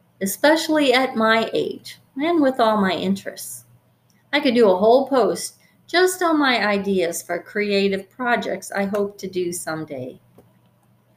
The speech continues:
I don't get excited about buying stuff for my dollhouse. Anybody can do that. All that takes is money. I get excited about the creative process of it.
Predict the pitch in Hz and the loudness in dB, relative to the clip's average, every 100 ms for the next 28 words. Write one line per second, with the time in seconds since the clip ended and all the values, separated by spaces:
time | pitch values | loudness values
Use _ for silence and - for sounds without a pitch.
0 | _ _ _ - - _ - 277 320 302 | _ _ _ -14 -14 _ -2 4 4 6
1 | 240 220 214 - 185 175 185 196 196 180 | 4 4 2 0 2 4 2 2 0 -2
2 | 185 175 175 170 170 - 165 160 - 170 | -2 -2 -2 -4 -8 -4 -4 -4 -8 -8
3 | 175 165 156 147 143 147 147 - - - | -8 -6 -6 -6 -8 -8 -8 -10 -14 -16
4 | _ 214 262 220 - 143 143 - 151 147 | _ -2 2 2 0 -2 -4 -8 -12 -8
5 | 147 - 165 190 160 185 - _ _ _ | -10 -4 0 0 0 -4 -10 _ _ _
6 | _ _ _ 185 202 185 254 - 170 175 | _ _ _ 0 4 6 4 2 -2 -2
7 | 170 160 147 190 214 - 160 _ _ _ | -8 -8 -4 -4 -4 -8 -18 _ _ _
8 | _ _ _ _ _ 185 190 214 202 - | _ _ _ _ _ -12 -4 0 0 -2
9 | - 175 208 185 156 170 180 170 170 - | -4 2 2 2 0 -2 -2 -2 -4 -8
10 | - 180 190 233 254 254 - 180 185 - | -4 2 4 4 2 -2 -4 -4 -4 -6
11 | - - 127 - | -8 -10 -12 -14